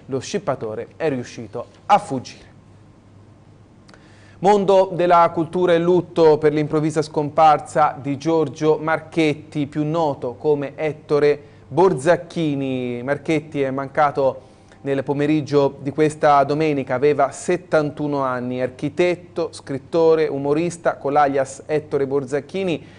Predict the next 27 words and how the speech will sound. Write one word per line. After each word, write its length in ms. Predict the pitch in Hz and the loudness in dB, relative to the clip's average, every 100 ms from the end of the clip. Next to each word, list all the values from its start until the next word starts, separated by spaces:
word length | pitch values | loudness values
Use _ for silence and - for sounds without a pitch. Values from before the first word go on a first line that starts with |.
| - | -6
aveva 320 | - 156 180 160 | 0 4 4 2
scritto 400 | - 190 185 156 | 0 -2 0 -2
il 100 | 139 | -2
dizionario, 960 | 196 196 - 160 160 135 131 151 - - | -4 -6 -2 0 2 2 2 0 -2 -8
il 80 | |
Borzacchino 640 | 117 131 127 139 131 156 143 | -6 -4 -2 -4 -4 -4 -4
Universale, 840 | 139 151 170 - 151 117 120 - | -2 -2 -2 0 2 2 -2 -4
una 220 | 139 135 - | -10 -12 -10
fatica 760 | - 143 165 151 131 - - - | -8 -6 0 2 2 -2 -20 -8
lessicografica 960 | 139 135 - 226 170 143 131 123 131 143 | -4 -4 -4 -2 0 2 2 0 -2 -2
in 160 | 139 | -2
quattro 560 | - 160 156 - 156 143 | 4 4 4 0 2 2
volumi. 500 | 131 170 190 165 143 | 0 2 2 2 0
Per 180 | 143 156 | 2 2
anni 300 | 180 151 127 | 2 0 -4
è 80 | 123 | -6
stato 640 | - 151 143 135 - - | 0 0 2 0 0 -8
una 300 | - 208 165 123 | -4 -2 0 -2
delle 240 | 135 143 | -2 -2
firme 340 | 139 170 160 143 | -2 -2 -2 -2
di 120 | 135 | -4
punta 580 | 151 180 151 123 117 - - | -4 -4 -2 0 0 -2 -20
del 380 | - 151 160 143 | -4 0 2 4
Vernacoliere, 840 | 151 170 165 151 156 170 180 147 135 | 4 2 0 0 2 4 4 4 2
collaboratore 680 | 175 170 143 139 135 160 143 | 0 0 2 0 0 0 -2
di 160 | 143 | -4
Comics. 760 | - 196 156 151 147 - 160 | 2 4 4 0 -6 -2 0